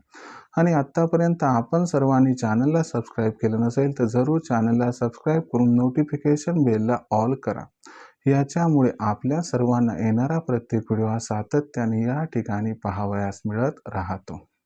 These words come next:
तर बघा मित्रांनो, चांद्यापासून बांद्यापर्यंतच्या सामान्य सोयाबीन उत्पादक कास्तकार बांधवांच्या मनातील सध्याचा हा सर्वात महत्त्वाचा सवाल,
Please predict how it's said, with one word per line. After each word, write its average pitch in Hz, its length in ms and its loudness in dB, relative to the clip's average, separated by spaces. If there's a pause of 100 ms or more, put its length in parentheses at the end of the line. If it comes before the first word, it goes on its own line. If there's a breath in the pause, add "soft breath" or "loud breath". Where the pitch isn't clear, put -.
(1400 loud breath)
तर 170 140 4
बघा 131 340 2
मित्रांनो, 113 480 2
चांद्यापासून 123 920 0
बांद्यापर्यंतच्या 113 880 0
सामान्य 113 560 -2
सोयाबीन 107 500 -6
उत्पादक 107 560 -6
कास्तकार 120 540 -4
बांधवांच्या 110 680 -4
मनातील 120 500 -2
सध्याचा 117 680 -4
हा 117 220 -4
सर्वात 113 640 -6
महत्त्वाचा 110 720 -8
सवाल, - 380 -12